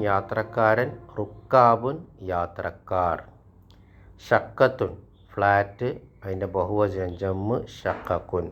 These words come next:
ഫ്ലാറ്റുകൾ. ഇമാറത്തുൻ ബിൽഡിംഗ്, കെട്ടിടം, അതിൻ്റെ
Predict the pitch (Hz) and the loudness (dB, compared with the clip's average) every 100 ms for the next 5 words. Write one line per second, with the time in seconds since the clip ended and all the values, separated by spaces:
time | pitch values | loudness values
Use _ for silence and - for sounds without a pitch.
0 | - - 85 85 - 85 85 78 - - | -12 -4 -2 -2 -4 -6 -4 -6 -12 -20
1 | - - - - - - 113 110 117 123 | -20 -20 -20 -20 -12 -2 2 4 6 6
2 | 120 - 98 90 92 104 107 110 101 104 | 2 -2 -8 -8 -4 -4 -2 -4 -4 -8
3 | 101 95 - 107 95 90 - - - - | -8 -8 -4 0 0 -4 -14 -20 -20 -20
4 | - - - 98 101 | -20 -18 -6 -4 -2